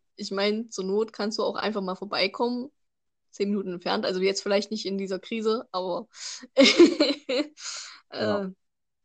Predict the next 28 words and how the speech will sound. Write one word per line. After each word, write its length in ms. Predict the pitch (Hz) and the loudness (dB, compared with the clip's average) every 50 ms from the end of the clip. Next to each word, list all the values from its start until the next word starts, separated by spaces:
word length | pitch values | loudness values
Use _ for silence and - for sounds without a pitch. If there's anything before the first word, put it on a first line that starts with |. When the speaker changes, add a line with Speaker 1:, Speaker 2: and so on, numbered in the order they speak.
| _ _ _ _ _ _ _ - _ _ _ _ _ _ _ _ _ _ _ _ _ _ _ _ _ _ _ _ _ _ _ _ _ _ _ _ | _ _ _ _ _ _ _ -20 _ _ _ _ _ _ _ _ _ _ _ _ _ _ _ _ _ _ _ _ _ _ _ _ _ _ _ _
Speaker 2:
Also 200 | 117 139 147 151 | 6 6 6 6
ich 60 | 143 | 2
fand 220 | - - 143 147 143 | 4 4 4 6 6
deine 180 | 156 151 151 147 | 4 4 4 4
Eltern 220 | 143 139 151 143 139 | 2 2 2 2 2
eigentlich 220 | 135 135 131 127 | 2 2 0 0
ganz 260 | - 123 110 104 - _ _ | 0 -2 -2 -2 -6 _ _
cool. 320 | - 147 156 160 160 151 - _ _ | 0 0 2 2 0 -4 -10 _ _
Ich 140 | - 120 - | -20 -20 -8
kenne 240 | - - 131 135 135 | 0 2 4 4 4
schlimmere 460 | 127 - - 135 139 147 147 151 165 | 2 2 2 4 4 4 2 2 2
Eltern. 720 | 143 147 151 143 147 151 151 151 147 143 214 214 214 214 - _ _ _ _ _ _ _ _ _ _ _ _ _ _ _ _ _ _ _ _ _ _ _ _ _ _ _ _ _ _ _ _ _ _ _ _ _ _ | 4 4 2 2 0 -6 -6 -6 -8 -12 -16 -18 -20 -20 -20 _ _ _ _ _ _ _ _ _ _ _ _ _ _ _ _ _ _ _ _ _ _ _ _ _ _ _ _ _ _ _ _ _ _ _ _ _ _
Ähm, 340 | - 123 117 117 117 113 113 | -4 -2 -2 -2 -2 -4 -4
Speaker 1:
es 100 | 113 196 | -2 -4
ist 160 | 214 240 254 | -4 -4 -4
halt, 200 | 269 262 262 254 254 - - | -2 -2 -2 -2 -4 -12 -8
Speaker 2:
ja. 120 | - - - - - _ _ - _ _ _ _ _ _ _ _ _ _ _ | -8 -8 -8 -10 -16 _ _ -20 _ _ _ _ _ _ _ _ _ _ _
Speaker 1:
ich 120 | _ 208 - | _ -4 0
weiß 160 | 196 202 240 | 2 2 2
nicht, 140 | 233 202 190 | 2 0 0
also 120 | 175 196 | 0 0
man 160 | 202 196 202 | 0 0 -2
kann 420 | 208 - 226 226 240 247 247 - - - _ | 0 0 0 0 0 0 -2 -4 -8 -6 _
oft 180 | - 240 - 233 | -6 -2 -2 -4
auch 100 | 220 226 | -2 -2
einfach 280 | - - 214 220 220 | -2 -2 -2 -4 -6
sagen, 600 | 208 - 190 175 180 190 214 226 233 226 226 233 - - | -6 -4 -2 -2 0 0 0 -2 -2 -2 -4 -6 -6 -2
ähm, 500 | 196 202 208 208 208 208 214 220 220 | 0 2 2 2 0 -2 -4 -6 -8